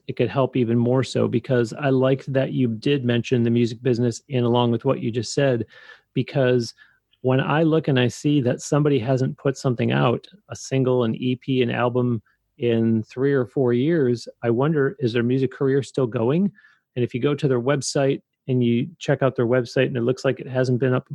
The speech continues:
updated for a long time, you know, as a publicist, when I am trying to get my clients booked on a podcast,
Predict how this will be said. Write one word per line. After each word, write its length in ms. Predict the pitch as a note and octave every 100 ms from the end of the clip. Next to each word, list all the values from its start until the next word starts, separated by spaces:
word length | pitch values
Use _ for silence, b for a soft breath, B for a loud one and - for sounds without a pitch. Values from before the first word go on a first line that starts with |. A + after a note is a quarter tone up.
| - -
updated 460 | C3+ - B2+ A#2 -
for 140 | C3+
a 60 | B2
long 220 | B2+ B2
time, 460 | - B2 B2 A#2+ A#2 b b b -
you 80 | C#3
know, 120 | C3+
as 220 | D#3+ D3
a 40 | C#3
publicist, 760 | - G#3+ E3 - B2+ B2 - F3+
when 300 | C#3+ C3 C3+
I 240 | C#3+ C3 D3+
am 120 | F3
trying 300 | - D3+ C3+
to 60 |
get 160 | B2 D#3
my 160 | C3+ A#2
clients 520 | - D3 C#3+ - -
booked 460 | A2 B2 A#2+ - F3+ _ -
on 280 | B2 A#2+ A#2
a 120 | C3+
podcast, 800 | - D3+ D#3 C#3 B2+ A2+ - -